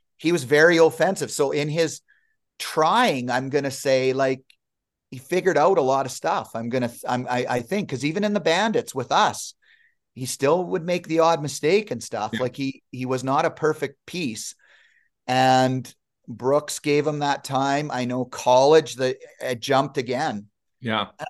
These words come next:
Speaker 1: I had a talk with N H L, like, general managers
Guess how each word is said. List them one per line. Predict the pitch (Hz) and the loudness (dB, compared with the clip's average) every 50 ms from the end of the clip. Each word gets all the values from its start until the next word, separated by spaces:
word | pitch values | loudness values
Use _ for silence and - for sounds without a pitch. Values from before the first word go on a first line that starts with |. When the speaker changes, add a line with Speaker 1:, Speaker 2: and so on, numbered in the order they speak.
| - | -2
Speaker 1:
I | 220 170 131 143 | -2 -2 0 0
had | 165 202 233 240 | 2 2 4 2
a | 220 | 0
talk | - - 147 127 123 107 - - | 0 2 2 2 2 0 -4 -6
with | 127 123 - | -8 -8 -6
N | - 143 151 | -6 -4 -4
H | 151 151 147 - - | -4 -4 -4 -2 0
L, | 131 147 160 156 139 - - | 0 2 2 0 -2 -4 -6
like, | 127 135 135 131 135 _ _ _ _ _ _ _ _ _ _ _ - 113 107 - | -4 -2 -2 -4 -4 _ _ _ _ _ _ _ _ _ _ _ -20 -20 -20 -8
general | - - 147 147 160 160 156 | -2 2 2 2 2 2 0
managers | 139 127 123 143 180 180 156 131 127 120 117 110 - - _ | 2 2 0 0 0 -2 -2 -4 -4 -4 -4 -6 -12 -18 _